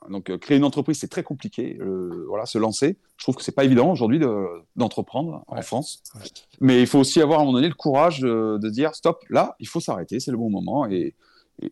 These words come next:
Speaker 1: et, et je pense que c'est la meilleure décision, euh, que j'ai prise là par rapport à l'entreprise, quoi.
Speaker 2: Ah, top, cool. Et du coup, euh, alors, il est, il est là-dedans. Est-ce que t'as le temps de faire un peu de, un peu de marché ?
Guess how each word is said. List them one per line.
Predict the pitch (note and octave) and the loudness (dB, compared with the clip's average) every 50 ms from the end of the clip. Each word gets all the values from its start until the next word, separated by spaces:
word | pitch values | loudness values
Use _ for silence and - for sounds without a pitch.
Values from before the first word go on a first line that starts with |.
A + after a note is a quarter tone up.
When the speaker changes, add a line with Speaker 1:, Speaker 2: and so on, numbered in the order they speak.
| _ - | _ -6
Speaker 1:
et, | F#2 - - - | -6 -6 -4 -4
et | F#2+ F#2+ | -4 -2
je | E2 F#2+ | -2 -4
pense | - - G#2+ A2 A#2 - - | -2 -2 -2 -2 -2 -4 -4
que | - G2 F2+ F2+ F2 F2 E2+ E2+ E2+ E2 D#2 D#2 - - - | -2 0 0 0 0 0 -2 -2 -4 -6 -6 -8 -10 -10 -10
c'est | - - - F#2 | -8 -4 -2 0
la | F#2 F#2 | 2 2
meilleure | G2+ A#2 B2+ B2+ B2 B2 | 4 4 4 4 4 4
décision, | A#2 G#2+ - - G2+ F2+ G2 G#2 A2+ A2 G#2 G2 F2+ E2+ E2+ C2 D#2 C#2+ - | 2 0 -2 -2 -4 -2 -2 0 0 0 0 0 -2 -2 -4 -6 -8 -10 -12
euh, | C#2+ D2+ E2+ - | -14 -16 -16 -12
que | - - | -10 -10
j'ai | - - | -10 -10
prise | - - E2+ E2 D#2 | -8 -8 -8 -8 -6
là | D2+ D#2 E2+ E2 E2 E2 | -6 -6 -6 -6 -6 -6
par | - - - | -6 -8 -8
rapport | - - - D2 E2+ | -8 -8 -8 -8 -8
à | |
l'entreprise, | E2+ - - - - - - - - | -8 -10 -10 -12 -12 -12 -12 -14 -16
quoi. | _ _ - | _ _ -20
Speaker 2:
Ah, | G2+ F#2+ | -20 -20
top, | - - G#2+ F#2+ _ _ _ _ _ _ | -18 -18 -20 -20 _ _ _ _ _ _
cool. | - - G#2 G2+ - _ _ _ _ _ _ _ _ _ - | -20 -20 -20 -20 -20 _ _ _ _ _ _ _ _ _ -14
Et | A2 G#2+ | -14 -12
du | G#2+ A#2 B2 | -10 -12 -10
coup, | - G#3+ A#3+ A#3+ | -8 -6 -4 -2
euh, | F3 C#3+ B2+ A2+ A#2 A#2 A#2 A2+ A2+ A2 A2 A2 A2+ A2+ | -2 -2 -2 -4 -6 -8 -8 -8 -10 -10 -10 -10 -10 -10
alors, | A#2 B2 B2+ A#2 A2+ A#2 | -10 -10 -10 -10 -10 -8
il | B2 C3 | -8 -6
est, | C#3+ C#3 C3 C3 C3+ C3 C3 | -6 -6 -6 -6 -6 -6 -6
il | C3 | -6
est | C3+ C3 | -6 -6
là-dedans. | C3 C#3 C#3 C#3 C3+ D3+ C#3 C#3 C3 | -6 -6 -6 -4 -4 -4 -4 -4 -6
Est-ce | A2+ - - | -8 -10 -12
que | B2 | -12
t'as | A2+ - A#2 | -10 -10 -12
le | A2+ | -12
temps | - C3 B2+ | -12 -12 -14
de | - | -12
faire | - B2+ A2+ | -10 -10 -10
un | A2 A2 | -10 -10
peu | G#2+ - B2 A#2 | -10 -12 -12 -10
de, | A2 A2+ A2 A2 G#2+ G#2+ G#2 G#2 | -10 -8 -8 -8 -8 -8 -10 -12
un | |
peu | G2+ - A#2+ | -12 -14 -14
de | A#2 | -12
marché ? | A2+ A2 - - - A#2+ A#2 A#2+ | -12 -12 -12 -10 -10 -10 -10 -10